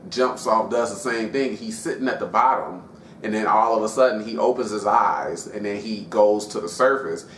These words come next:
and he looks over, and in the blurry background, we see somebody that looks like Tyler.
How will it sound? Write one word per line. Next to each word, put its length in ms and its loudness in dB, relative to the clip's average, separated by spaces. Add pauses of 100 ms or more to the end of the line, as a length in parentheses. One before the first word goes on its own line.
(120)
and 80 -10
he 120 -6
looks 300 -2
over, 440 2
and 220 -4
in 100 -4
the 80 -8
blurry 440 0
background, 600 0
we 80 -6
see 240 -2
somebody 420 -4
that 140 -2
looks 240 -6
like 200 -8
Tyler. 480 -4